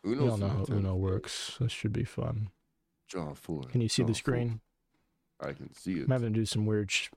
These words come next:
Speaker 1: like, workaround shit right now. So
Speaker 2: Mm.
Speaker 1: pardon me if I keep asking that.
Speaker 2: It's okay.
Speaker 1: Here we go.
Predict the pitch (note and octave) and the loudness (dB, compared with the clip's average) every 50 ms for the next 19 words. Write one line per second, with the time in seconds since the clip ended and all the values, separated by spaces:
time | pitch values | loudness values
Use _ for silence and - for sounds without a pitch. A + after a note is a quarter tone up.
0 | - G3 D3+ G#2 G2 - A#2 A2 G2+ - G#2+ G2+ G2 G2 G2 G2 - - A2 - | -2 0 0 0 2 2 2 0 2 2 2 2 2 2 2 2 2 2 2 2
1 | - G#2+ G2+ F#2+ - G#2+ G2+ G2 G2 G2+ G#2+ G#2 - _ _ _ _ _ _ _ | 2 2 2 2 2 2 2 2 2 2 0 -2 -6 _ _ _ _ _ _ _
2 | _ _ _ _ _ _ _ - - - - G#2+ A2+ A2+ G#2+ A2 G2+ F#2+ F#2+ G2 | _ _ _ _ _ _ _ -10 -4 -2 -2 0 0 0 2 2 2 2 2 2
3 | G2+ G#2 A#2+ A#2 - A#2 A2 - - B2 B2 - - - A#2 - - B2+ - - | 0 0 0 -2 -2 -4 -2 -2 -2 -2 0 0 -2 -2 -2 -4 -2 -2 -2 0
4 | - - - - _ _ _ _ _ _ _ _ _ _ _ _ _ _ _ _ | -2 -4 -6 -8 _ _ _ _ _ _ _ _ _ _ _ _ _ _ _ _
5 | _ _ _ _ _ _ _ _ _ _ _ _ _ _ _ _ _ - - - | _ _ _ _ _ _ _ _ _ _ _ _ _ _ _ _ _ -14 -14 -14
6 | - _ - - - - F2 E2+ F#2 G#2+ - _ - - - F2+ D#2 D2 C#2+ C#2 | -16 _ -20 -20 -16 -14 -12 -12 -12 -16 -18 _ -20 -16 -14 -14 -14 -14 -16 -16
7 | - - G#2 F#2+ G2 G2+ F#2+ G2+ G2 F#2+ F#2 F#2 G#2+ A2 G2 | -8 -6 -4 -2 0 0 2 2 2 2 0 -2 -2 -4 -8